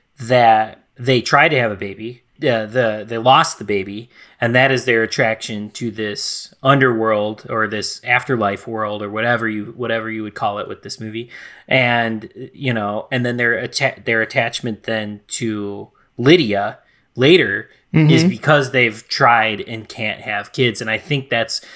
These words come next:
Speaker 1: something that, like, I feel like an earlier draft of the script might have explored, of maybe them going to the afterworld to find their,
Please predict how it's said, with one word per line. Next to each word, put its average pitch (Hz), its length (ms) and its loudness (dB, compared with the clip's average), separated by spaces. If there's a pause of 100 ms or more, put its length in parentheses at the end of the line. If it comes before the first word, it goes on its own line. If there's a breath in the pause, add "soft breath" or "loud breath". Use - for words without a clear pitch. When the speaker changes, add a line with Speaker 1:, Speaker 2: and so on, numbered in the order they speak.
(120)
Speaker 1:
something 160 460 2
that, 123 240 0
like, 120 180 0
I 117 100 2
feel 151 280 2
like 123 180 2
an 113 180 -6
earlier 127 400 0
draft 113 320 0
of 113 80 -10
the 104 80 -10
script - 380 -2
might 110 240 -2
have 104 100 -8
explored, 117 640 -2
of 107 140 -10
maybe 113 260 -6
them 110 300 -4
going 107 380 -8
to 123 180 -8
the 107 180 -6
afterworld 107 640 -2
to 104 140 -16
find 110 840 -2 (380 soft breath)
their, 101 600 0